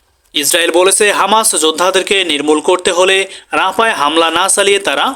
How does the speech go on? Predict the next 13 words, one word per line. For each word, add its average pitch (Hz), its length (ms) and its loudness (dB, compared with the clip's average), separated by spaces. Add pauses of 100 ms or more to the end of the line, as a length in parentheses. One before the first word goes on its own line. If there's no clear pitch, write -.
(100)
জয়লাভ 190 380 0
করতে 208 260 0
পারবে 139 300 -2
না, 139 220 -2 (280)
কারণ 156 260 -2
হামাস 175 380 0
যোদ্ধারা 208 520 2
রাফাতেই 214 520 0
আশ্রয় 160 420 0
নিয়েছে 185 340 0
বলে 190 320 2 (260)
তাদের 208 320 2
বিশ্বাস। 139 640 -2